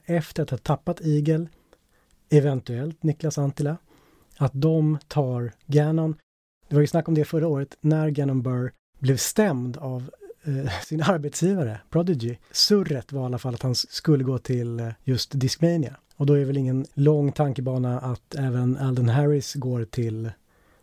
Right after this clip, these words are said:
Discmania med, eh, Gannon Buhr. Jo, Discmania har lagt ut en kommande video på sin YouTube-kanal där det står "The future is here", och, eh, den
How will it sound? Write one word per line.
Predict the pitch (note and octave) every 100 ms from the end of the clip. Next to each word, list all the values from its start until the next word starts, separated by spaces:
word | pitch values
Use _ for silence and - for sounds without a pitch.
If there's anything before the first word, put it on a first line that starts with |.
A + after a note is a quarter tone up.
| _
Discmania | C3 - B2+ A2+ A2+ A2+ A2+
med, | C3+ C#3 D#3 C#3 A#2+
eh, | B2 B2 B2 _ _
Gannon | C#3+ C3 B2+ B2+
Buhr. | D3 C3 D3+ C#3 - _ _ _ _ _ _ _ _ _ _
Jo, | F3 C#3 - _
Discmania | C#3+ D#3 - F3 F#3 F#3 F#3
har | D#3
lagt | C#3+ -
ut | C3+ -
en | C3+ C3 - _
kommande | - G3+ D3+ D#3+ F#3+ D#3+
video | D#3 F#3+ F3+ C#3
på | A#2+
sin | C3+
YouTube-kanal | C3+ D3 - B2 D3 D3+ A2+ - _ _ _
där | - C#3
det |
står | C3+ - B2+ B2 - _ -
"The | C#3+
future | - D#3+ D#3+ - E3 D#3 -
is | C#3+ C3 - - -
here", | F#3+ A#2 G#2 A2+ - - - - _
och, | C#3+ C3 - _ C#3+
eh, | C3
den | C3 C#3+ C#3+